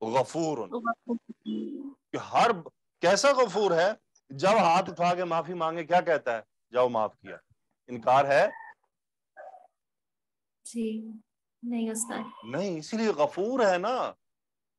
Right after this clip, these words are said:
Speaker 1: यही तो गफूरी है उसकी, कि जब हाथ उठा के माफी मांगे तो क्या कहता है? "जाओ, माफ किया।" इनकार नहीं है, फेल पर हमेशा कायम है।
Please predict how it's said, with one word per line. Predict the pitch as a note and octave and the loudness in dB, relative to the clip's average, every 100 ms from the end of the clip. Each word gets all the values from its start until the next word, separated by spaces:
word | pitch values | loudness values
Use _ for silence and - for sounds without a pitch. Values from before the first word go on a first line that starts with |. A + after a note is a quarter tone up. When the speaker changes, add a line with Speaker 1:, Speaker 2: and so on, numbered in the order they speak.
| _ - - - | _ -16 -16 -4
Speaker 1:
यही | D#3 | -4
तो | G3 B3 | 0 2
गफूरी | G#3 G3+ A3+ B3+ | 2 2 0 2
है | G#3 F3+ | 2 0
उसकी, | - C#3 G2+ | -2 -10 -10
कि | - _ _ _ D#3+ | -12 _ _ _ -4
जब | C3 A3 A3 | 2 4 4
हाथ | G3+ A3+ | 4 4
उठा | G#3+ F#3+ F#3 | 2 2 2
के | F3+ F#3+ | 2 2
माफी | F3+ E3 F#3 | 0 0 0
मांगे | E3 D3 D#3+ G3 _ _ - | 0 0 -2 -6 _ _ -14
तो | |
क्या | C3+ F3+ | 4 4
कहता | E3+ E3+ F#3 | 6 4 6
है? | F#3 F3 _ | 4 2 _
"जाओ, | C3+ F3 | 2 2
माफ | C#3+ C#3+ - | 4 2 0
किया।" | B2 A2 | -6 -4
इनकार | C#3 C#3 F3 F#3+ F3+ | -4 2 6 6 4
नहीं | E3+ F#3+ | -2 -4
है, | D3+ G2 _ _ _ _ _ _ _ | -6 -10 _ _ _ _ _ _ _
फेल | E3 F#3+ G3 | 4 6 6
पर | F#3+ | 4
हमेशा | D3+ D#3 E3+ G#3 | 2 2 2 2
कायम | F#3+ D#3+ C#3+ B2+ | 2 2 2 -2
है। | G#2+ E2+ | -8 -14